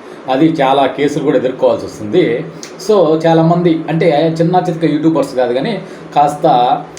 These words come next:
పెద్ద పెద్ద యూట్యూబర్స్ భయపడిపోయి వీడియోస్, వీడియోస్ అన్ని డిలీట్ చేసేశారు. వాస్తవానికి చెప్పాలంటే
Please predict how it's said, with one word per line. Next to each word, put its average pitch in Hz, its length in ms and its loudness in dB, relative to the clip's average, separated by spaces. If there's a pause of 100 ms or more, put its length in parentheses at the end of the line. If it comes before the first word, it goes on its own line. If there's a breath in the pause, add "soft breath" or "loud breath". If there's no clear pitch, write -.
(160)
పెద్ద 165 220 2
పెద్ద 160 140 2
యూట్యూబర్స్ 156 520 2
భయపడిపోయి 147 920 2
వీడియోస్, 160 540 2
వీడియోస్ 156 380 0
అన్ని 156 180 -2
డిలీట్ 139 320 0
చేసేశారు. 110 420 -6 (540 loud breath)
వాస్తవానికి 190 640 0
చెప్పాలంటే 165 840 0